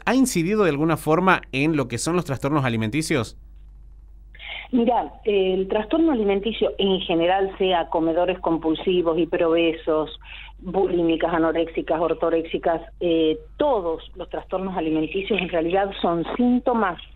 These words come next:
Speaker 2: de un padecimiento psicoemocional. Entonces, los padecimientos psicoemocionales y la violencia, la violencia intrafamiliar, la violencia laboral, la violencia de género,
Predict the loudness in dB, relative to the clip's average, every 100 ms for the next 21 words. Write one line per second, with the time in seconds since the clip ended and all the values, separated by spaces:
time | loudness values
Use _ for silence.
0 | -20 -16 -2 0 0 0 0 0 -4 -4
1 | -2 0 0 -2 -2 -2 -2 0 0 0
2 | 0 0 0 -2 -4 -12 -20 -20 -20 -20
3 | -6 0 2 2 0 -2 -2 -8 -2 -2
4 | 0 0 0 0 2 4 2 0 -2 -2
5 | 0 -2 0 0 2 2 2 0 -2 -8
6 | -2 0 2 2 2 2 2 4 2 0
7 | 0 0 2 2 2 2 2 0 0 0
8 | -2 0 -2 0 2 2 0 -2 -2 -2
9 | -2 0 0 0 0 2 2 2 0 0
10 | 0 0 0 0 0 0 0 2 2 2